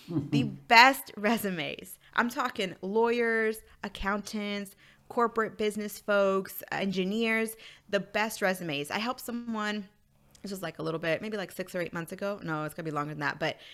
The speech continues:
um, they went from a job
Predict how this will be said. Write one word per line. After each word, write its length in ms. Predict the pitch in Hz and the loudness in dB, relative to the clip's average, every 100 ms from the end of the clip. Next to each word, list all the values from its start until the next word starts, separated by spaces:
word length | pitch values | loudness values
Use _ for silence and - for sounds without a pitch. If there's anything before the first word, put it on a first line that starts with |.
| - - - | -20 -8 -2
um, 400 | 175 147 165 185 _ _ | 0 -2 -6 -14 _ _
they 180 | 180 233 | 0 2
went 300 | 247 226 - | 2 -2 -6
from 200 | 196 185 | -8 -6
a 100 | 175 | -6
job 600 | 156 185 180 170 165 165 | -6 -4 -2 0 -2 -4